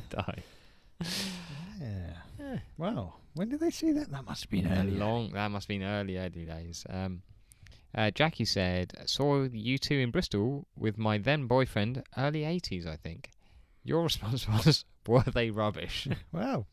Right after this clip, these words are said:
Speaker 2: polite there. I would have said
Speaker 1: Yeah.
Speaker 2: shit.
Speaker 1: Uh, I think they were pretty good from what I remember. Yeah.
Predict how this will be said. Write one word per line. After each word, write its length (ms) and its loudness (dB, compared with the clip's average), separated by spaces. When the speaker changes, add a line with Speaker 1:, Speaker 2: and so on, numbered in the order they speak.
Speaker 2:
polite 340 2
there. 220 2
I 160 2
would 160 -8
have 80 -10
said 160 -4
Speaker 1:
Yeah. 160 0
Speaker 2:
shit. 200 -4
Speaker 1:
Uh, 540 6
I 40 -16
think 180 4
they 100 8
were 200 8
pretty 260 2
good 260 4
from 200 -2
what 100 0
I 60 -2
remember. 380 -6
Yeah. 320 -8